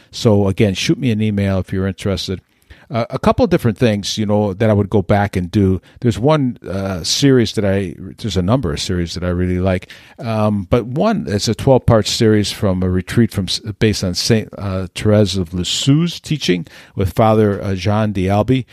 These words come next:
So that's a great series I did with Mark. If you're looking for something for the summer to bring you really into this meditative spirit, it's a great time to just walk around outside, put some headphones on,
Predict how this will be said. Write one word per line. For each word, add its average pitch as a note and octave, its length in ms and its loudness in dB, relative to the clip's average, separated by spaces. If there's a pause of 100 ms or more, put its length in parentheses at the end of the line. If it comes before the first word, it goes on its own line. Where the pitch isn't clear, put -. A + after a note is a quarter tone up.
(200)
So - 180 2
that's D3+ 280 2
a A2+ 80 0
great A2+ 280 2
series A2 320 2
I G#2 100 2
did G#2 120 0
with G2+ 160 2
Mark. G#2 340 2
If G2 120 -6
you're G2+ 100 0
looking C3 220 0
for A#2+ 120 -4
something A#2 280 -2
for G#2 140 -6
the F#2+ 100 -8
summer G#2 400 -4
to F#2 120 -12
bring G#2 280 -4
you F#2+ 220 2
really A2+ 440 2
into G#2 240 0
this E2+ 240 -6
meditative G2 560 2
spirit, G2+ 400 2
it's F2+ 140 -6
a F2 60 -6
great A2 340 0
time G2+ 260 -2
to E2+ 100 -12
just - 280 -12
walk G2+ 280 2
around G2 340 2
outside, F#2+ 500 0
put - 100 -2
some G#2+ 160 -4
headphones F#2+ 500 -2
on, F#2 280 -2